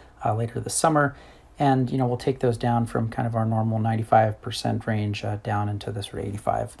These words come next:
uh, percent target area. Just a bit of conservatism. And lastly, we'll move over to the personnel sheet.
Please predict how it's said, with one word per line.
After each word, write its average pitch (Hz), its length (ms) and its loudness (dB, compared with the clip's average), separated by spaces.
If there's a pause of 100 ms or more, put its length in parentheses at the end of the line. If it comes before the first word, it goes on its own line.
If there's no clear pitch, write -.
(340)
uh, - 100 -4
percent - 400 -8
target 117 280 -2
area. 156 320 4 (880)
Just - 180 -4
a 117 40 2
bit 113 140 0
of 110 140 -4
conservatism. 156 760 2 (960)
And 202 200 4
lastly, 180 320 4
we'll 143 80 4
move 135 160 4
over 131 220 4
to 127 120 -2
the 120 100 -2
personnel 117 460 0
sheet. - 400 -2